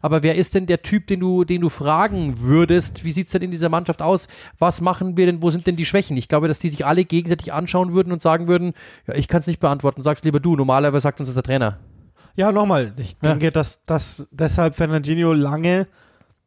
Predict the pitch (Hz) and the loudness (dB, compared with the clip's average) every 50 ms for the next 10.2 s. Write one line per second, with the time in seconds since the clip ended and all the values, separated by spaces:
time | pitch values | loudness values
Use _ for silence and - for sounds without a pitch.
0 | _ _ _ _ _ _ _ _ _ _ - 123 127 - - 147 151 170 180 - | _ _ _ _ _ _ _ _ _ _ -4 -4 -2 0 0 0 0 0 0 -2
1 | - - 123 120 113 110 101 - - 143 151 147 143 127 127 120 123 123 120 - | -2 0 0 0 2 0 -2 -4 -4 -4 -2 -2 0 0 0 2 0 0 0 -2
2 | 165 139 - - - - _ _ - - 120 - 156 147 139 139 139 135 110 104 | -2 -4 -4 -8 -12 -14 _ _ -14 -12 -8 -4 0 2 2 4 4 4 2 0
3 | 110 120 123 120 127 - 180 185 185 196 170 - 165 147 131 151 160 175 160 123 | -2 -2 -4 -2 0 2 2 4 4 2 2 0 0 0 0 2 2 2 2 0
4 | 120 113 104 - - - - - - - - - - - - - - - 147 - | -2 -2 -4 -6 -14 -20 -20 -20 -20 -20 -20 -20 -20 -20 -20 -10 -6 -4 -2 0
5 | 123 139 160 165 175 170 147 165 151 160 135 - - 147 147 143 139 120 - - | 0 2 2 2 2 0 0 0 0 -2 -2 -2 -2 -2 0 0 -2 -6 -10 -12
6 | - - - _ _ _ _ _ _ _ _ - _ - 127 131 123 113 - 147 | -14 -16 -20 _ _ _ _ _ _ _ _ -18 _ -4 -2 0 0 0 0 0
7 | - - 135 120 135 151 175 214 - - 175 165 - - 170 160 - - 170 170 | 0 0 0 2 2 2 0 0 -2 -2 -2 -2 -2 -4 -6 -4 0 0 2 2
8 | 180 165 165 131 127 127 123 139 147 135 120 - 135 127 - - - - - 127 | 2 0 0 -2 -4 -2 0 0 2 2 2 0 0 -2 -2 -4 -6 -4 -2 -2
9 | 131 131 135 131 143 143 127 135 131 127 127 117 117 131 143 160 156 170 151 131 | 0 0 0 0 0 -2 -2 0 0 -2 0 0 0 0 0 0 0 0 0 2
10 | 127 131 117 | 2 2 0